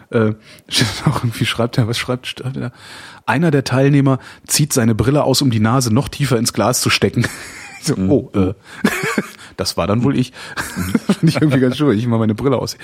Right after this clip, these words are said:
Speaker 1: Und das fiel mir gerade ein, weil ich gerade meine Brille ausgezogen habe, um die Nase tiefer ins Glas stecken zu können. Ein bisschen was Blumiges, ne?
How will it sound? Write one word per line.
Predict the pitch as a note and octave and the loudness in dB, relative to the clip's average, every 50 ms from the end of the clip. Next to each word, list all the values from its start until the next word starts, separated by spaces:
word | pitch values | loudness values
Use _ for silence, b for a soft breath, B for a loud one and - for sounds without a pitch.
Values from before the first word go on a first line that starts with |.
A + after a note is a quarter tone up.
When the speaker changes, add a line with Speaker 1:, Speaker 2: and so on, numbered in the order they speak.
| B B B B B | B B B B B
Speaker 1:
Und | G#2 | 0
das | G#2+ - | 0 0
fiel | - C#3+ | 2 2
mir | C#3+ A#2+ | 2 4
gerade | A2+ A2 G#2+ | 4 2 2
ein, | F2+ A#2 B2+ | 2 2 2
weil | A2+ | 2
ich | G2 - | 2 2
gerade | A#2 A2 - | 0 0 2
meine | A2+ G#2+ G2+ | 2 2 2
Brille | G2 G2+ C#3+ C3+ F#2+ | 2 2 2 2 2
ausgezogen | F2 F2+ - - F2+ - G2 F#2 | 0 -2 -2 -4 -4 -2 0 2
habe, | F2+ G2 G#2+ | 2 2 2
um | G2+ | 2
die | F#2 | 2
Nase | F#2 G#2 B2 C3 G2+ E2 | 2 2 2 0 -2 -4
tiefer | - E2 D#2 F2 | -6 -6 -6 -4
ins | D2+ - - | -6 -6 -6
Glas | - A#1+ - | -6 -6 -6
stecken | - - - - - | -6 -10 -10 -10 -10
zu | - - | -12 -12
können. | - - - - - - - B B B B B B B B B B B B B B B B B B B B B B B B B B B B B _ _ _ _ _ _ _ _ _ _ _ _ _ _ _ _ B B B B B B B B B B _ _ _ _ _ _ b b b b b b b b b _ _ | -10 -8 -8 -8 -8 -10 -12 B B B B B B B B B B B B B B B B B B B B B B B B B B B B B _ _ _ _ _ _ _ _ _ _ _ _ _ _ _ _ B B B B B B B B B B _ _ _ _ _ _ b b b b b b b b b _ _
Ein | - - | -10 -6
bisschen | - G#2 - C#3+ C3 | -4 0 2 2 2
was | B2 A2+ | 2 0
Blumiges, | - A2 G#2 C#3 G#3 A#3 F3 G#2 F#2 F#2+ F#2 - - - | 0 0 2 4 4 4 4 4 2 0 -2 -2 0 0
ne? | A2+ F#3+ | 0 0